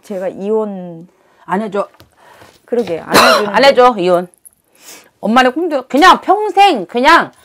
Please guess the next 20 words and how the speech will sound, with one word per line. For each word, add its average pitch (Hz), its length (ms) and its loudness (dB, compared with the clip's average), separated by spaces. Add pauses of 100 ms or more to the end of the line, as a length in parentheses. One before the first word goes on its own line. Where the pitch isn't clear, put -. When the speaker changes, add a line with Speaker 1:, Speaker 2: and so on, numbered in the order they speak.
(160)
Speaker 2:
그러고 285 300 2
살아. 330 260 4
그냥 214 200 -4
내 247 140 0
빨자니 269 540 0
하고 254 240 -2
그러고 214 260 -2
살아. 226 300 -2 (1120)
그렇다고 269 420 4
이 262 100 2
다음에 262 380 4
지금 269 340 -4
그렇다고 214 600 -2
나 226 160 4
늙어갖고 226 680 2
이혼하면 233 520 -2
뭐 170 120 -6
할 180 160 -6
거야? 135 240 -14 (2000)
응? 247 200 -10